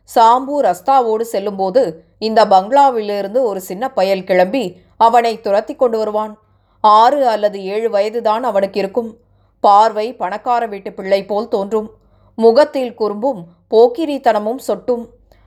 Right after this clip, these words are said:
சாம்பு அவனை கவனிக்காதது போல் பாசாங்கு செய்திருக்கிறான். ஆனால் அவன் விடுகிறவனாக இல்லை. அந்த பங்களாவின் பக்கம் போகும்போது சாம்பு நடையை தன்னையும் அறியாமல் துரிதப்படுத்துவான். பங்களாவை நெருங்கினால் ஓட்டமே எடுப்பான்.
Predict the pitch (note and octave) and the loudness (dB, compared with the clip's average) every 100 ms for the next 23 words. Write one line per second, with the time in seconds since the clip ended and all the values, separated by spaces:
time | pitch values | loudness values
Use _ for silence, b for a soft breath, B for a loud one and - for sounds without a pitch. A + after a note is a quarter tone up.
0 | - - G3+ G#3 A3+ A3+ C4 G#3+ G3+ G3+ | -8 2 4 4 2 0 2 0 -2 -2
1 | F#3+ F#3 A#3 B3 A3+ G3+ F#3 F#3+ B3 E3+ | -2 -2 -4 -2 -2 -2 -8 -4 -4 -4
2 | b b - A3+ B3 D#4+ D4 C4 B3+ G#3+ | b b 2 4 4 0 -6 -6 -4 -4
3 | A3 A3 A3 G#3+ G#3+ - _ _ _ G3+ | -4 -6 -4 -4 -6 -16 _ _ _ 2
4 | G3 G3+ G#3+ B3+ A3 G3+ F#3 F#3 G#3+ B3+ | 4 4 2 0 -2 -4 -6 -8 -4 -2
5 | A3 G#3 G#3+ B3+ G#3 G#3 G3+ _ _ _ | -2 -4 -4 -6 -2 -4 -6 _ _ _
6 | _ - G#3+ A3 A3 G3+ F#3+ G3+ C#4 C#4+ | _ -4 -2 2 4 4 0 2 2 2
7 | A#3+ A3 G3+ A3 G#3 G#3 G3 G3 F#3+ F3+ | -2 -6 -6 -6 -4 -6 -6 -8 -6 -4
8 | C#4 D#3+ B B - G#3+ G#3 A3+ A#3 C4+ | -4 -4 B B 0 4 4 2 -2 -4
9 | F3+ F#3 G#3 G#3+ B3+ - F3+ G3 B3 C4+ | -4 -2 0 -2 -2 -6 -4 -2 -2 0
10 | A3+ G3+ G3+ G3 A#3+ G#3+ F3+ F#3+ B3+ A3+ | 2 4 2 2 -2 -2 -4 -2 0 0
11 | G#3 G#3+ G#3 G3+ - _ _ - F3+ F#3 | 0 -2 -2 -4 -18 _ _ -6 0 2
12 | F#3+ A3 G#3+ G#3 F#3+ F#3 F#3+ G3+ G3+ A#3 | 4 4 4 0 -8 -10 -10 -8 -6 -6
13 | D#3+ _ - G3+ A#3 A#3+ A3+ A3+ B3+ A3 | -10 _ -8 0 2 2 2 2 2 0
14 | A3 G#3+ | -2 -2